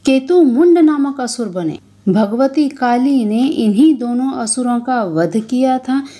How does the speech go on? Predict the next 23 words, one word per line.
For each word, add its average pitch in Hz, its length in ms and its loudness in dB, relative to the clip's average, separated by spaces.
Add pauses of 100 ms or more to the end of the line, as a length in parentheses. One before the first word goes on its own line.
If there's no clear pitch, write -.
(220)
दुर्गा 269 340 0
सप्तशती 262 720 -4
के 262 240 0
सप्तम 277 460 0
अध्याय 226 640 -4
में 233 280 0
इसका 262 420 -2 (760)
पूरा 302 380 2
वर्णन 254 400 0
मिलता 214 380 0
है। 180 240 -8 (720)
चंड 302 320 4
मुंड 277 360 2
से 262 240 -2
संबंधित 226 720 0 (260)
काल 240 340 0
अर्थात 214 600 -4 (480)
राहु 240 460 0
काल 247 400 -4
में 214 340 -4 (360)
देवी 233 340 2
की 277 180 -2
उपासना 214 680 -2